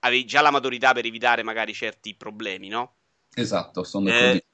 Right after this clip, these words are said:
Speaker 1: San Francisco, secondo te, è, è, è una città adatta per un giovane o è una città che però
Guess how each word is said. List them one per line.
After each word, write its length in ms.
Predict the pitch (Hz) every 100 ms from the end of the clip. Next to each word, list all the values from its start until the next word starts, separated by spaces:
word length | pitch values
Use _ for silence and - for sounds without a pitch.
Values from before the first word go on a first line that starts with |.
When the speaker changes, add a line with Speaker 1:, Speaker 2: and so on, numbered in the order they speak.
| _
Speaker 1:
San 220 | - 156
Francisco, 460 | 160 147 156 - 120
secondo 260 | 120 127
te, 260 | 117 98 -
è, 180 | - 71
è, 240 | - 87 -
è 100 | 110
una 120 | 127 123
città 260 | 120 127
adatta 600 | 117 135 117 - 107 101 _ _
per 140 | 104
un 140 | 110
giovane 640 | 110 151 226 226 170 139 -
o 100 | 95
è 60 | 117
una 100 | 113
città 260 | - -
che 120 | 110 104
però 320 | 113 120